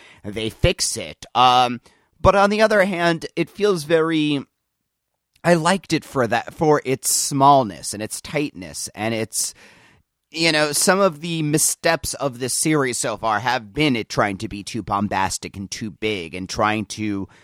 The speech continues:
you know, put up all of these mysteries and what's going on and what's going to happen. And again, a simple story of here's some stuff, the crew fixes it.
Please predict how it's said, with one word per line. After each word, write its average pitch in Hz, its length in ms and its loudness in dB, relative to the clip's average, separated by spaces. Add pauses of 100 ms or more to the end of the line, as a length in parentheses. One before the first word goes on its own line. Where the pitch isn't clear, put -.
(680)
you 143 120 0
know, 110 160 -4
put - 280 2
up 151 180 6
all 123 180 4
of 101 140 -8
these 101 220 -12
mysteries 98 760 -2
and 104 120 -4
what's 147 260 -2
going 127 340 -2
on 107 340 0
and 107 120 -8
what's 147 220 0
going 139 260 0
to 127 60 -4
happen. 113 600 0
And 123 500 -2 (680)
again, 160 320 2
a 123 40 -2
simple 160 320 -4
story 151 400 2
of 123 320 -2
here's 135 300 -4
some 156 180 0
stuff, - 580 2 (300)
the 117 120 -16
crew 127 340 -6
fixes - 540 -4
it. - 280 -20